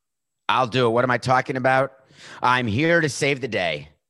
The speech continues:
Not me, David Sampson. Welcome to Nothing Personal. Today is March ninth, two thousand twenty-one. I'm talking about J squared. Jerry Jones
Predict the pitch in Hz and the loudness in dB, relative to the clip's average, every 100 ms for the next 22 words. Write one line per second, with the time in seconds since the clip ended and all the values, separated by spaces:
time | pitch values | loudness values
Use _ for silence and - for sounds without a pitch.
0 | _ _ - 104 92 76 76 76 73 67 | _ _ -6 -4 -4 -6 -6 -6 -8 -6
1 | 80 76 - 71 78 76 76 76 - 67 | -6 -6 -6 -6 -6 -6 -6 -8 -8 -8
2 | 85 80 73 76 78 76 67 80 78 82 | -8 -8 -10 -8 -6 -6 -6 -6 -6 -6
3 | 82 - 90 85 82 73 73 87 82 78 | -8 -8 -10 -6 -6 -8 -10 -8 -8 -6
4 | 87 87 - - - - 98 151 143 139 | -6 -6 -10 -20 -14 -10 -4 -2 -2 -2
5 | 120 - 123 123 117 _ _ - 135 139 | -8 -4 -2 -2 -4 _ _ -4 -2 -2
6 | 123 - - 117 117 107 87 - _ _ | -4 -10 -4 -2 2 2 0 -8 _ _
7 | _ _ _ - - 135 143 117 104 123 | _ _ _ -10 -4 -2 -2 -4 -2 2
8 | 127 127 104 87 - | 4 2 2 -2 -6